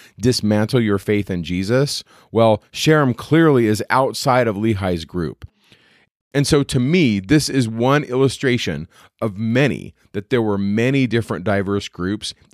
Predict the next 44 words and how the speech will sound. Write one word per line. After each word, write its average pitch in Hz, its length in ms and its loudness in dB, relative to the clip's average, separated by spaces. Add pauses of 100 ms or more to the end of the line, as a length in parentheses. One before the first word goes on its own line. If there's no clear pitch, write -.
in 110 140 0
the 117 80 0
Americas 98 520 -2
when 95 160 -6
Lehi 92 320 -2
got 90 300 -4
to 117 120 -6
the 113 100 -2
Americas. 110 500 0
He 120 100 -2
did 127 140 2
not 120 240 0
come 127 240 -4
to 127 140 -2
this 107 200 -4
land 101 280 -2
and 90 100 -6
it 80 40 -6
was 92 160 -2
devoid 95 440 -2
of 90 100 -4
all 87 140 0
humanity. 73 600 -8 (340)
But 95 120 -6
he 107 120 2
came 110 540 0 (320)
and 95 160 -4
he 107 100 -2
was 104 220 0
injected 113 520 -2
into 104 520 -4 (180)
many 123 420 -2
different 113 380 -4
groups, 101 340 -6
divergent 117 640 2
groups, 87 300 -6
in 117 140 0
my 107 120 2
opinion, 92 420 -2 (220)
that 110 140 0
existed 107 640 0
in 113 220 -2
the 117 100 2
Americas. 92 580 -2